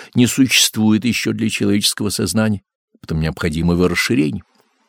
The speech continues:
То, что есть, можно считать прошлым. То, что еще надлежит осознать, будущим.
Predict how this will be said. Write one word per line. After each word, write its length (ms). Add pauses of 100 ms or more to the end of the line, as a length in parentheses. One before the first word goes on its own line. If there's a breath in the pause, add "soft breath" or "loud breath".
(360)
То, 200
что 260
есть, 380
можно 180
считать 380
прошлым. 400 (800)
То, 120
что 140
еще 280 (140)
надлежит 520
осознать, 680 (180 loud breath)
будущим. 520